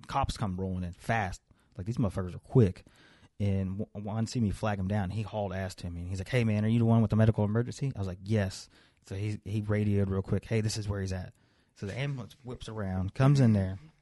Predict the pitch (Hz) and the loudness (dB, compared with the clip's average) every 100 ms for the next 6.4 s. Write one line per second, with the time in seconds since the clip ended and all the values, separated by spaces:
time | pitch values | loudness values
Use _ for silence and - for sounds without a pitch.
0 | _ _ _ _ _ _ _ 104 104 165 | _ _ _ _ _ _ _ 0 4 6
1 | 175 123 107 90 104 92 87 82 - _ | 8 10 8 4 2 2 -2 -6 -12 _
2 | _ _ - - - 107 113 107 - 120 | _ _ -20 -20 -10 -4 -2 -2 0 0
3 | 110 92 101 98 - 90 87 95 104 110 | 0 0 0 0 -2 -6 -6 -6 -4 -4
4 | 104 - 95 - 107 98 90 90 90 92 | -8 -8 -8 -2 2 4 4 2 0 -2
5 | - - - - - - 110 101 - 101 | -8 -20 -20 -20 -20 -8 -4 -4 -4 -6
6 | 92 92 85 | -4 -8 -8